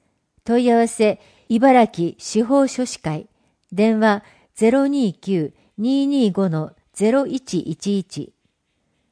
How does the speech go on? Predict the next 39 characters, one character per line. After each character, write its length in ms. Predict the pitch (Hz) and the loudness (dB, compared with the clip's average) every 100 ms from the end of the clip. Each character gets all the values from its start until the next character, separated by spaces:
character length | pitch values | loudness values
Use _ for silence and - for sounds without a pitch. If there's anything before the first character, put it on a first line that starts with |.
| _ _ _ _ _ - | _ _ _ _ _ -14
総 360 | - 269 277 | -2 2 2
合 220 | 262 262 | 2 2
労 220 | 214 233 269 | 4 2 2
働 240 | 269 254 | 0 0
相 220 | 262 226 | -2 -2
談。 300 | 165 143 160 _ _ _ _ _ _ _ _ _ _ _ | -2 -6 -10 _ _ _ _ _ _ _ _ _ _ _
社 260 | - 226 | -6 -4
会 220 | 226 262 269 | 0 2 2
保 100 | 254 | 0
険 240 | 285 262 | 0 2
労 220 | 247 247 | 2 2
務 100 | 254 | 2
士 160 | - 175 | -2 -4
が 260 | 170 160 - _ _ | -2 -4 -8 _ _
解 240 | - 240 - | -2 -2 -2
雇、 340 | - 160 - _ _ | -6 -6 -6 _ _
賃 320 | - 277 240 185 | -2 0 0 0
金、 240 | 156 151 _ | -2 -6 _
労 240 | 185 226 269 | 0 4 4
働 280 | 277 269 - | 4 0 0
契 200 | 277 233 | 0 0
約、 400 | 175 - 175 - _ | -2 -4 -6 -8 _
年 240 | 190 254 285 | 0 2 2
金 220 | 277 262 | 0 0
な 120 | 277 | 0
ど 120 | 226 | 0
の 120 | 185 185 | 0 -2
相 280 | - 208 | -4 -4
談 260 | 208 208 190 | -2 -2 -2
を 240 | 185 208 - | -4 -6 -6
無 160 | 180 214 | 0 2
料 220 | 262 262 | 4 4
で 120 | 240 | 4
受 200 | 226 220 | 2 2
け 40 | 208 | 2
ま 160 | 208 | 2
す。 240 | 214 - - _ _ _ _ _ _ - | 0 -8 -20 _ _ _ _ _ _ -6
日 300 | 247 240 175 | -4 -4 -4
時、 240 | 170 - | -4 -6